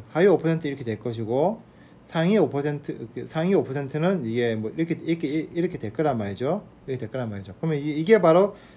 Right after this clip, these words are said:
크레디빌리티 인터벌로 사용될 수 있어요. 하지만 이거는, 이거는 좋은 방법은 아닙니다. 좋은 방법이 아니에요. 그림을 좀 더 제가 극단적으로 그리겠습니다. 극단적으로. 이렇게 한번 해볼게요.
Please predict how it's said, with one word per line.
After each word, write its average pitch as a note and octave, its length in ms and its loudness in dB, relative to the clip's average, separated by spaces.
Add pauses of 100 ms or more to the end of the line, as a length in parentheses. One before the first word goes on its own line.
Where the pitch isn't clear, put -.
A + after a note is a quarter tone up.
(200)
크레디빌리티 F#3 600 4
인터벌로 D#3 320 0
사용될 C#3 340 -2
수 D3 100 -8
있어요. A2 460 -4
하지만 E3+ 480 0
이거는, E3 340 2 (240)
이거는 F3 200 0
좋은 C3+ 220 -2
방법은 E3+ 480 0 (140)
아닙니다. B2 880 -2 (420)
좋은 B2 180 -6
방법이 C#3+ 260 -4
아니에요. G#2 220 -8 (420)
그림을 E3 280 4
좀 D#3+ 160 -2
더 C#3+ 60 -2
제가 B2+ 240 0
극단적으로 D#3 500 2
그리겠습니다. A2+ 440 -8
극단적으로. A#2+ 720 -4 (3000)
이렇게 D#3 320 0
한번 G#2+ 240 -6
해볼게요. A2+ 640 -2